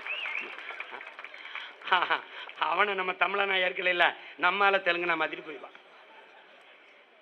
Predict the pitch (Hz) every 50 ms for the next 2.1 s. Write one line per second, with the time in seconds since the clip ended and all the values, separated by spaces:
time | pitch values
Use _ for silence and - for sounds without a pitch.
0 | - _ - - _ _ _ _ - - - - - - _ - - _ _ _
1 | _ _ _ _ - - 127 127 127 143 160 165 - - 139 - 160 165 - 139
2 | 120 104